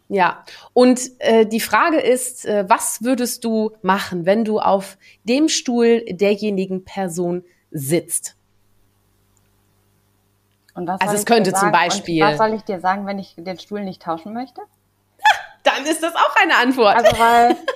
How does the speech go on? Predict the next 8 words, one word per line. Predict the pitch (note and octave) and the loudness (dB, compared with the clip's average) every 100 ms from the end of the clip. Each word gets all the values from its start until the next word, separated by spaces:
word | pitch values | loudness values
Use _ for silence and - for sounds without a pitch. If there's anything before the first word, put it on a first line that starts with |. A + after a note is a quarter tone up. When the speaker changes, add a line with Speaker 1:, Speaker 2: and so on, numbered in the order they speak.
| - | -6
Speaker 1:
<laughs> | - - A3+ | -8 -4 -2
Speaker 2:
ähm, | A3 A3 G#3+ G#3 - - - - _ _ - - - _ _ | 0 -2 -4 -12 -16 -10 -10 -10 _ _ -20 -20 -20 _ _
ich | - - | -12 -4
finde, | D#4 D#4+ C4 | 0 2 0
das | C4 | -4
ist | C4+ - | -8 -10
zum | B3 | -6
Beispiel, | B3 - | -4 -6